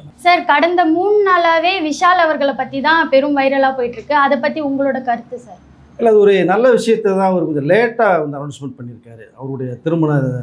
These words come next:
Speaker 2: அவரு யாரை லவ் பண்ற அந்த பொண்ணை அறிமுகப்படுத்தினாரு, டேட்டையும் ஃபிக்ஸ் பண்ணியிருக்காரு.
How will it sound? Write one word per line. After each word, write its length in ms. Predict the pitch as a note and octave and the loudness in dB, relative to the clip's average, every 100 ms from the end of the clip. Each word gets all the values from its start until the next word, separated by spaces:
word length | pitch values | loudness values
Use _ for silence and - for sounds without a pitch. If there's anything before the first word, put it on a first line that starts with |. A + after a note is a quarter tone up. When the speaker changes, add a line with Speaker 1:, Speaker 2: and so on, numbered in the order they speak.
| A#2+ A2+ A2 A2 G#2 _ _ _ _ _ | -10 -14 -18 -20 -20 _ _ _ _ _
Speaker 2:
அவரு 380 | C#3+ C#3 C3+ C3 | -2 2 2 2
யாரை 280 | A#2+ C#3 C3+ | 0 0 0
லவ் 200 | B2+ C3+ | -2 -4
பண்ற 220 | C#3+ C3+ | -4 -4
அந்த 200 | C3 B2 A#2 | -4 -6 -8
பொண்ணை 220 | B2+ C#3+ | -2 0
அறிமுகப்படுத்தினாரு, 720 | C3+ C3+ B2 A#2 - B2 G#3+ A3 F#3 B2+ | 0 -4 -8 -14 -16 -12 -6 -4 -2 -2
டேட்டையும் 400 | D#3 E3 D#3+ D3 | -2 -2 -4 -6
ஃபிக்ஸ் 220 | D3 - | -6 -8
பண்ணியிருக்காரு. 460 | D#3 C3+ - A#2 | -4 -4 -6 -14